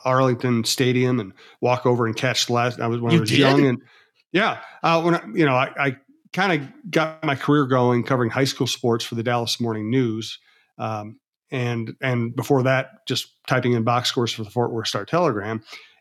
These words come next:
Speaker 1: And we, we were broke, and we lived in an apartment, uh, basically kinda right across the street from Arlington Stadium, whatever they called the crappy little ballpark they used to play in, which was basically a triple A stadium.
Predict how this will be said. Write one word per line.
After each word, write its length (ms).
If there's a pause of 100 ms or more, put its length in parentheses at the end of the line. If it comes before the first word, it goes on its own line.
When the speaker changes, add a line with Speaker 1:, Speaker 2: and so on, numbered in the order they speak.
Speaker 1:
And 540 (120)
we, 180 (280)
we 180
were 60
broke, 460 (260)
and 240
we 100
lived 220
in 120
an 60
apartment, 600 (220)
uh, 320 (300)
basically 580 (500)
kinda 200
right 280
across 500
the 60
street 500
from 540 (180)
Arlington 400
Stadium, 400
whatever 240
they 80
called 280
the 100 (240)
crappy 320
little 180
ballpark 460
they 80
used 140 (180)
to 80
play 260
in, 120
which 140
was 100
basically 320
a 20
triple 320
A 80
stadium. 460